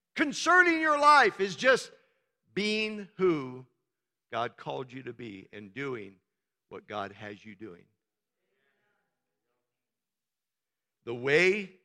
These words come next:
to greater fruitfulness is in everyday faithfulness. That's where it's at.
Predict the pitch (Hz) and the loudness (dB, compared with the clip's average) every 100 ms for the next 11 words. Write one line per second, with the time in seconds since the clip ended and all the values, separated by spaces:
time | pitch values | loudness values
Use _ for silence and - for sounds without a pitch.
0 | _ _ _ - 139 120 151 180 185 190 | _ _ _ -14 -12 -2 2 2 2 -4
1 | 180 - 175 175 - 160 160 170 - - | -6 -4 -4 -4 -8 -8 -8 -10 -16 -20
2 | _ _ _ _ _ _ _ _ _ _ | _ _ _ _ _ _ _ _ _ _
3 | _ _ _ _ _ _ _ _ 113 104 | _ _ _ _ _ _ _ _ -16 -12
4 | 117 110 90 110 120 131 131 123 113 113 | -12 -12 -12 -10 -10 -10 -8 -6 -6 -8
5 | 110 _ _ _ 113 92 _ 90 78 73 | -16 _ _ _ -12 -12 _ -20 _ _
6 | _ _ _ _ _ _ _ _ _ _ | _ _ _ _ _ _ _ _ _ _
7 | _ _ - - 104 107 151 160 - | _ _ -20 -16 -14 -10 -8 -8 -10